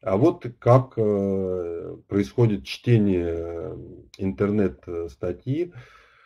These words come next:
э, методом исследования, а, айсканер, э, то есть, э,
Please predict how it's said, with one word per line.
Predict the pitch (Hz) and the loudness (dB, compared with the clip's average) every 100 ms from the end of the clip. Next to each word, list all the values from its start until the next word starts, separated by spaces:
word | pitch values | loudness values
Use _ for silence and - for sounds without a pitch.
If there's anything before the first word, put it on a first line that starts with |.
| _ _ - | _ _ -10
э, | 90 87 87 85 82 85 85 85 85 | -6 -6 -6 -8 -8 -8 -8 -8 -2
методом | 101 131 113 98 92 | 2 2 2 -2 -2
исследования, | - 95 113 120 104 104 95 95 92 90 87 85 87 82 - | -4 -2 2 2 2 0 0 -2 -2 -4 -6 -10 -12 -14 -14
а, | 85 85 82 - | -12 -12 -14 -10
айсканер, | 90 95 - 123 135 113 85 87 | -10 -10 -8 -2 0 -2 -4 -12
э, | 90 87 87 85 87 | -18 -16 -16 -18 -16
то | 87 | -16
есть, | 85 _ | -16 _
э, | 87 85 90 | -16 -14 -14